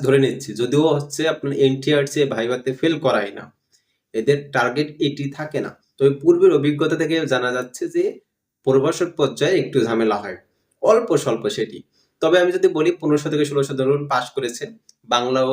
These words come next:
চোদ্দ পনেরোশো পাস করেছে ভাইভাতে। এখন এই, এইগুলো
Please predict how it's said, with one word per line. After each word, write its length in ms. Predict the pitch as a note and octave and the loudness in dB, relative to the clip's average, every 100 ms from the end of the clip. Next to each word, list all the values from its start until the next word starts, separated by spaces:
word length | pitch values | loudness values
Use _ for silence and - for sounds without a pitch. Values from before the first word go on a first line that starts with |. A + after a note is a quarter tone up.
| C3 | -2
চোদ্দ 200 | C3+ A#2+ | -6 -8
পনেরোশো 340 | A#2+ A#2+ A#2+ B2+ | -10 -10 -10 -10
পাস 220 | - A#2 - | -10 -10 -10
করেছে 280 | A#2+ G#2+ D3 - _ _ _ _ _ A#2 | -8 -6 -8 -12 _ _ _ _ _ -4
ভাইভাতে। 440 | B2+ A#2+ A#2 C#3 D#3+ - _ _ - | -2 0 -2 -2 -6 -10 _ _ -10
এখন 320 | - D#3 A#2+ - | -4 -2 -2 -4
এই, 200 | - F#3 G3+ - | -8 -8 -8 0
এইগুলো 400 | E3 E3 D#3+ | 2 2 2